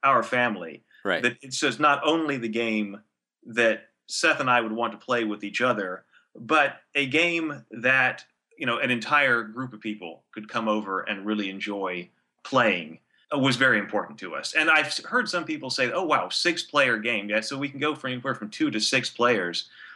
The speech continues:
Speaker 1: You know, when you have, uh, lots of your family members over, you know, those six slots can fill up very <laughs> fast.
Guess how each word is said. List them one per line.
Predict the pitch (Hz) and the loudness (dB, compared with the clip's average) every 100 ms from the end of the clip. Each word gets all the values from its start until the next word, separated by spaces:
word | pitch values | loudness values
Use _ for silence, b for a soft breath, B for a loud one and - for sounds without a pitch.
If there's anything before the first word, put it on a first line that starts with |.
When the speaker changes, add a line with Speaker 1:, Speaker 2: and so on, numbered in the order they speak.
| B 175 | B 2
Speaker 1:
You | |
know, | 254 226 | 4 4
when | 247 | 2
you | 254 | 2
have, | 208 247 233 - | 2 2 2 0
uh, | 180 170 | 0 2
lots | 175 190 | 2 2
of | - | -2
your | 175 | 0
family | 170 175 | 0 0
members | 165 175 165 151 | -2 -2 0 2
over, | 165 160 156 | 2 2 0
you | 156 | 2
know, | 143 | 2
those | 175 175 | 4 4
six | 185 175 | 2 2
slots | - 175 - | 2 2 2
can | - 120 | 0 0
fill | 127 147 | 2 4
up | 139 | 4
very | 127 135 | 4 2
<laughs> | 131 | 2
fast. | 151 131 - - | 0 0 -2 -4